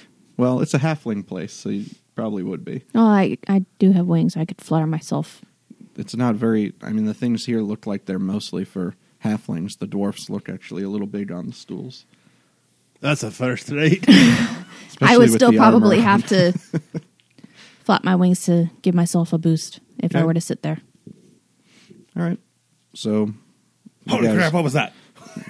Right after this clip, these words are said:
Speaker 1: wrap up your meal as a little owling comes in and perches herself on a stool, orders some food. What's, what's the plan?
Speaker 3: What time is it?
Speaker 1: Um, it's probably
Speaker 2: Oh, it's about two forty P M.
Speaker 1: between,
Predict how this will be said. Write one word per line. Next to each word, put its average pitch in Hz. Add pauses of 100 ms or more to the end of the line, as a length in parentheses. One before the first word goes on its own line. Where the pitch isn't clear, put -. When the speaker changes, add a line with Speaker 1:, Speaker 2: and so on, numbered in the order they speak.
(120)
Speaker 1:
wrap 120
up 117
your 117
meal 117
as 104
a 113
little 107
owling 104
comes 104
in 104
and 101
perches -
herself 101
on 98
a 85
stool, 104
orders 104
some 104
food. 135 (1700)
What's, -
what's 104
the 110
plan? 104 (1200)
Speaker 3:
What 147
time 123
is 110
it? 101 (920)
Speaker 1:
Um, 139 (380)
it's -
probably 139 (340)
Speaker 2:
Oh, 453
it's -
about -
two 247
forty 233
P 240
M. 226
Speaker 1:
between, -